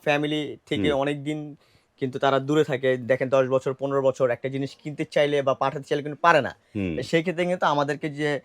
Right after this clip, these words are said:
Speaker 1: একটা জিনিস পছন্দ হলে আমাদেরকে নক করে বলে যে, "ভাই, এই জিনিসটা ভালো লাগছে, হ্যাঁ?
Speaker 2: হুম।
Speaker 1: এটা পাঠানোর কি ব্যবস্থা?" তখন আমরা কিন্তু ফুল cash on delivery দিয়ে দিই যে, "ভাই, আপনি যদি প্রোডাক্টটা নিয়ে থাকেন,
Speaker 2: হুম।
Speaker 1: নেন,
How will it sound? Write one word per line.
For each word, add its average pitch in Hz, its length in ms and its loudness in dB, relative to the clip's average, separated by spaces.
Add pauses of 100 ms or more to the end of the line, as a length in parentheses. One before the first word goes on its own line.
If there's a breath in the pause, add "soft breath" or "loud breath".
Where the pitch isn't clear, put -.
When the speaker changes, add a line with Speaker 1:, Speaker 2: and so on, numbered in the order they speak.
(200 soft breath)
Speaker 1:
একটা 123 180 0
জিনিস 151 260 0
পছন্দ 147 340 -2
হলে 147 220 2
আমাদেরকে 135 360 -2
নক 131 160 0
করে 139 160 0
বলে 135 180 2
যে, 131 100 0
"ভাই, 131 160 0
এই 135 60 0
জিনিসটা 127 260 -2
ভালো 123 200 -2
লাগছে, 131 240 -2
হ্যাঁ? 170 320 -2
Speaker 2:
হুম। 90 340 -2
Speaker 1:
এটা 123 180 2
পাঠানোর 135 360 2
কি 165 160 -2
ব্যবস্থা?" 123 380 4
তখন 185 240 0
আমরা 175 220 4
কিন্তু 170 340 0
ফুল 160 260 -2
cash 143 200 0
on 147 80 -2
delivery 147 280 2
দিয়ে 147 140 -2
দিই 147 120 -6
যে, 151 100 -4
"ভাই, 160 140 0
আপনি 135 440 0
যদি 131 160 -4
প্রোডাক্টটা 139 380 -2
নিয়ে 170 140 -4
থাকেন, 165 280 -2 (240 soft breath)
Speaker 2:
হুম। 107 240 0
Speaker 1:
নেন, 190 220 6